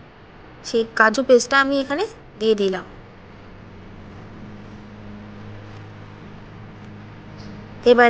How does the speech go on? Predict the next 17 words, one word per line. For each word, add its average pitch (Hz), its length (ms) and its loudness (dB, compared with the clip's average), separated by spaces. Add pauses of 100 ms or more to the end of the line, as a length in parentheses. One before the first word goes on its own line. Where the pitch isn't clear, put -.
দিয়ে 233 220 2
দিচ্ছি 254 280 0 (1300)
এক 220 120 2
বাটি 220 280 4
পরিমাণে 226 360 0 (340)
দুধ। 220 240 0 (3500)
দুধটাকে 240 500 4 (140)
ফুটিয়ে 247 460 2
ঠান্ডা 233 320 4
করে 254 220 6
নিয়েছি, 262 300 2 (520)
আর 240 60 8 (160)
এখানে 269 240 0 (100)
আমি 302 160 -2 (420)
এক্সট্রা 269 240 2
করে 269 200 4 (100)
কোনো 269 160 0